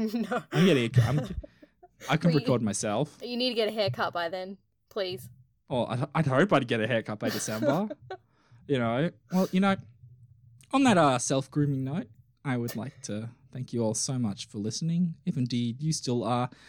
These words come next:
Speaker 2: This is the What Do You Dream podcast. I'm Nick. This has been Christy saying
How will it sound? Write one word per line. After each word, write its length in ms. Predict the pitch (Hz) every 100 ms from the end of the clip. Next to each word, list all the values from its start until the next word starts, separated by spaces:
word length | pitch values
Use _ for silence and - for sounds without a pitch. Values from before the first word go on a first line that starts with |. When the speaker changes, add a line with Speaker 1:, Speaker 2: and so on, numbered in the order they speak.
| - - -
Speaker 2:
This 200 | 196 165
is 100 | 143
the 80 |
What 120 | 120 123
Do 60 |
You 80 | 113
Dream 260 | 123 110 110
podcast. 720 | 156 151 - 156 151 156 - -
I'm 300 | 160 208 190
Nick. 480 | 160 165 - - _ _ -
This 160 | 117
has 100 | 139
been 140 | 135 151
Christy 540 | 117 98 - 95 104 _ -
saying 240 | 113 101